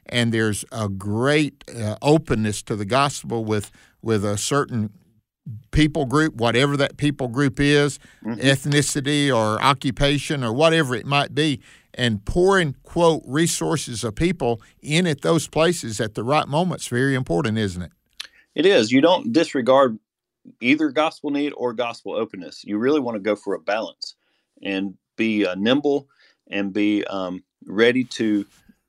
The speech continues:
Speaker 2: to move where God's working. But sometimes God will call you to a very, uh, barren, spiritually barren place. If God has that specific call in your life, then I would encourage you, brother or sister, be faithful in that,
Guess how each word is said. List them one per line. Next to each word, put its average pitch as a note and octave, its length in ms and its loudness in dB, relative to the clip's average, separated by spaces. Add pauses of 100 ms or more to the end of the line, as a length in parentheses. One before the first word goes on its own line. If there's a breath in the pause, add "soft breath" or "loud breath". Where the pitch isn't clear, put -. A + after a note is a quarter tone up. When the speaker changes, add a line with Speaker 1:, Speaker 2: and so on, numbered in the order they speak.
(160)
Speaker 2:
to A2 280 -2
move C#3+ 340 4
where B2+ 160 0
God's A#2+ 300 2
working. G#2+ 420 -4 (800)
But A2 200 -2
sometimes F3+ 360 -4
God C#3 220 0
will B2 100 -4
call D#3 240 0
you G#2+ 240 -4
to G#2 220 -6
a G#2+ 60 -2
very, D3 480 0 (560)
uh, G2+ 160 -8
barren, C3+ 720 0
spiritually C3+ 540 -4
barren A#2+ 380 0
place. C#3 500 -6 (380)
If - 140 -10
God D3+ 240 4
has C#3+ 140 2
that C#3 160 0
specific B2 480 -4
call D3 220 0
in C#3 60 -2
your G#2 100 -4
life, G2+ 320 -2
then G#2+ 220 -4 (200)
I G2+ 100 -6
would B2+ 120 0
encourage A#2 400 -2
you, A2 60 -6
brother A#2 280 2
or A2 40 -6
sister, A2 360 -6
be G#2+ 160 -2
faithful A#2 500 -2
in A2 80 -4
that, G#2+ 220 -2